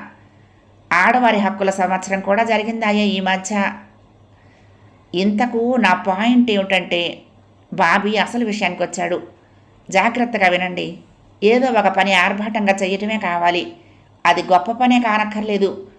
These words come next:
దాంతో మనిషికి పేరు ప్రతిష్టలు వచ్చేస్తాయి. నా ఉద్దేశం ఏమిటంటే,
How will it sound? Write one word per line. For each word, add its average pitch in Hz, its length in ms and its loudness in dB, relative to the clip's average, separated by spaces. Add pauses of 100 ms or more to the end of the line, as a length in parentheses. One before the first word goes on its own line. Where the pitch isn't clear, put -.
(340)
దాంతో 233 520 2
మనిషికి 233 440 2
పేరు 233 320 2
ప్రతిష్టలు 214 500 -4
వచ్చేస్తాయి. 185 720 -4 (580)
నా 180 160 4
ఉద్దేశం 220 440 -2
ఏమిటంటే, 180 640 -2